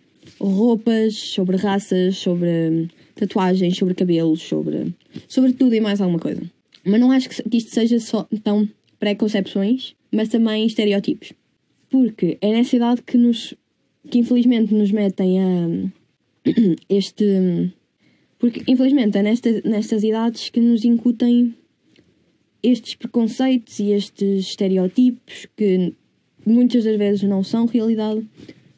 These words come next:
E acho que conforme também é importante nós, enquanto nós crescemos, tirarmos estas no-,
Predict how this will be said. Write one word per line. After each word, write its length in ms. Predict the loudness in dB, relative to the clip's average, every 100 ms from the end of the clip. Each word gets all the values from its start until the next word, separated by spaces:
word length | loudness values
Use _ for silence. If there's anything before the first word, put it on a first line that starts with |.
| _ _ _ _ _
E 500 | 4 6 6 4 0 -4 -20 _ _ _ _ _ _ _
acho 200 | -6 -6
que 100 | -6
conforme 580 | -2 0 0 0 0 0
também 280 | 0 2 2
é 60 |
importante 600 | 0 0 -2 0 -2 0
nós, 440 | 0 0 -2 -6 -16 -20 -20 _ _ _ -12 -4
enquanto 320 | 0 2 4
nós 200 | 2 0
crescemos, 500 | -4 -2 0 0 -2 -10 _ _ _ _ _ _ _ _ -8
tirarmos 440 | -2 0 2 2
estas 320 | 0 -2 -2 -2
no-, 240 | -2 -2